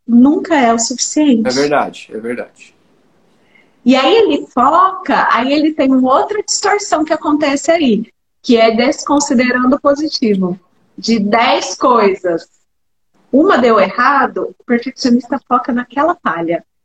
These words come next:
Speaker 2: É verdade.
Speaker 1: E aí ele não valoriza todas as outras nove que ele fez bem feito.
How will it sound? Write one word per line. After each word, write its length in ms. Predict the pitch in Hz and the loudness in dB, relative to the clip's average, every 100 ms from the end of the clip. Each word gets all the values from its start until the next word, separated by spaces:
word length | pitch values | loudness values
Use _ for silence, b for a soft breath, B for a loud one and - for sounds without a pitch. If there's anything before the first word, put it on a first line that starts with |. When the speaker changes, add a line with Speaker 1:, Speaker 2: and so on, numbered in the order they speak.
| _ _ _ - | _ _ _ -10
Speaker 2:
É 100 | 117 | -6
verdade. 600 | 135 147 120 104 - _ _ _ _ _ _ _ _ _ - | -4 -4 -6 -10 -20 _ _ _ _ _ _ _ _ _ -2
Speaker 1:
E 80 | |
aí 140 | 240 269 | 2 2
ele 80 | 277 | 2
não 160 | 330 | 2
valoriza 580 | 339 320 285 277 339 302 | 2 2 2 2 0 -2
todas 340 | - 320 370 359 | -2 -2 -2 -2
as 80 | |
outras 400 | 311 320 330 339 | -2 0 -2 -2
nove 500 | 277 277 294 381 370 | 2 4 4 2 -2
que 120 | - 277 | -2 0
ele 180 | 247 - | 0 0
fez 220 | 233 226 | 0 2
bem 220 | 214 220 | 0 -2
feito. 640 | - 208 180 180 - 175 | 0 0 0 -2 -4 -6